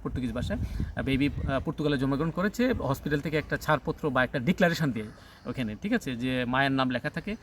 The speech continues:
কোন হসপিটালে জন্মগ্রহণ করেছে, কয়টা বাজে, কত তারিখে ইত্যাদি দিয়ে একটা ডিক্লা-, রাসাও দিবে হস-, পার্টি দি হসপিটাল, ওকে?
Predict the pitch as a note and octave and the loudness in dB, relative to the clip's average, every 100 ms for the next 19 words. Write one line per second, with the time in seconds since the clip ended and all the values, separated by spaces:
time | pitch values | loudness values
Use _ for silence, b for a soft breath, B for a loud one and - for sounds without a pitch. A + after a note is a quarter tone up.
0 | B B E3 C#3+ D3 D3 C#3+ C#3+ C3 C3 | B B 0 2 0 -2 -2 0 0 -2
1 | C3 C#3+ D3 D3+ G3+ - B2+ C3+ C3 E3 | -2 -2 -2 0 -2 0 0 2 0 0
2 | A3 - C#3+ B2+ A2+ - B2+ b b - | -4 -2 0 0 -2 -6 -14 b b 0
3 | G3 G3+ F#3 D#3+ D#3 C#3+ D3+ D3+ D3+ D#3+ | 2 4 4 4 2 0 4 6 6 6
4 | D3 B2 A#2+ C3 C#3 - - - - C#3 | 6 4 0 -4 -6 -8 -10 -6 -2 0
5 | C#3 C#3+ - C#3 - C#3+ - C3 A2+ - | 0 -2 -4 -8 -2 -2 0 0 0 -4
6 | - C#3+ B3 | -10 -4 -4